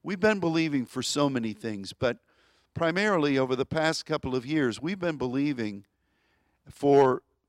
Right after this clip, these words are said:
breakthroughs in the nations. And that's been happening. I mean, that's not some pie in the sky. That's been happening. What does God promise here? What is our inheritance?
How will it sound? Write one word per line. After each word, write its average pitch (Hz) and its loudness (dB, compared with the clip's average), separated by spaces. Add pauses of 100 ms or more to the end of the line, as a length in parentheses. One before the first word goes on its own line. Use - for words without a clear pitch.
(120)
breakthroughs 123 0
in 139 0
the 123 -2
nations. 127 -4 (680)
And 135 0
that's 190 4
been 196 -4
happening. 117 -2 (920)
I 147 2
mean, 156 2
that's 147 0
not 156 2
some 143 0
pie 139 2
in 135 0
the 117 -4
sky. 127 2 (680)
That's 151 2
been 147 0
happening. 123 -2 (340)
What 220 0
does 262 0
God 208 4
promise 156 4
here? 127 2
What 170 2
is 233 0
our 175 8
inheritance? 117 0